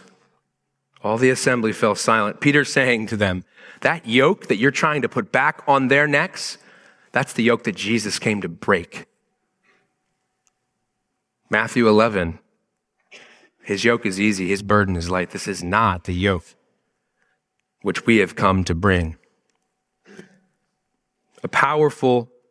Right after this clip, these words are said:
defense of the one true gospel by advocating and witnessing to the fact that the presence of God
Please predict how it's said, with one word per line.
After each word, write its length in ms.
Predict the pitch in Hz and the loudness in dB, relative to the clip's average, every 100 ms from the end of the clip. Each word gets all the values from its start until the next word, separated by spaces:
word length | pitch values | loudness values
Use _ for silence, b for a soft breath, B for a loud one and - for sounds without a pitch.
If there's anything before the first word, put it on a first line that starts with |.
| - | -6
defense 760 | - - 151 113 98 - - | -4 -2 -2 -2 -6 -8 -6
of 140 | - 113 | -4 0
the 100 | 117 | 2
one 200 | 117 120 | 2 2
true 220 | - 120 | 0 0
gospel 600 | 110 110 107 - 90 87 _ _ _ _ _ _ _ _ _ _ | 2 0 -2 -8 -10 -10 _ _ _ _ _ _ _ _ _ _
by 180 | 127 120 | 0 0
advocating 680 | 123 139 160 170 175 170 151 | 2 2 2 0 2 2 2
and 100 | 143 | 2
witnessing 380 | 151 170 - 117 | 2 0 0 0
to 80 | |
the 120 | 113 110 | 2 0
fact 260 | 131 127 | 0 -2
that 140 | 123 117 | -4 -4
the 60 | |
presence 840 | 107 - - 170 202 220 175 147 - | -4 -6 -2 2 2 2 0 0 -2
of 120 | 117 | -2
God 380 | 117 107 113 | 0 0 0